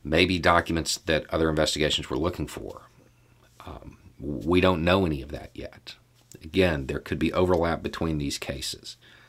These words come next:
So that's a general overview if you missed it. This doesn't necessarily mean indictment is imminent, um,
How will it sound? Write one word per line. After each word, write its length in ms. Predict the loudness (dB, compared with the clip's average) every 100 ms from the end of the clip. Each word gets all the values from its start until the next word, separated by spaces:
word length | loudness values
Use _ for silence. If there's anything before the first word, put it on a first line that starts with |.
| _ _ _ _ _ _ _ _ _ -6
So 560 | 6 8 8 6 0 -6 _ _ _ _ -20 _ _ _ _ -8
that's 400 | 4 6 8 4
a 60 | 6
general 400 | 8 8 6 6
overview 680 | 6 6 6 6 4 2 -4 -16 _ 0
if 200 | 2 2
you 140 | 2
missed 380 | 2 2 2 -2
it. 300 | -6 -8 -8 -14 _ _ _ -18 -16
This 320 | -4 -2 0 0
doesn't 320 | 2 2 2
necessarily 500 | 0 2 2 4 2
mean 420 | 2 0 0 -4 -12 -10
indictment 600 | -4 0 0 0 -4 -4
is 260 | -4 -6 -4
imminent, 520 | 0 2 0 -4 -10 -14 -20 _ -16
um, 520 | -12 -12 -12 -14